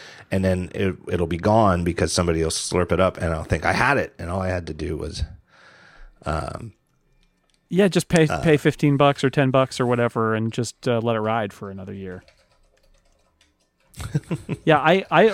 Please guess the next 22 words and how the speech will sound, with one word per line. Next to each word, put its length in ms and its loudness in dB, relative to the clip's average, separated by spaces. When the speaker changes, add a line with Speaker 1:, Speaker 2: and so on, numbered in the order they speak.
Speaker 2:
registered 340 2
domains 380 4
for 100 0
these 180 0
novels 420 0
that 120 4
I 80 4
wrote, 340 4
like, 220 2
five 240 6
years 220 0
ago 300 2
that 160 2
I 80 2
keep 200 0
meaning 280 4
to 80 2
rewrite. 520 2
And, 460 4
um, 440 0
I, 160 0
I, 380 2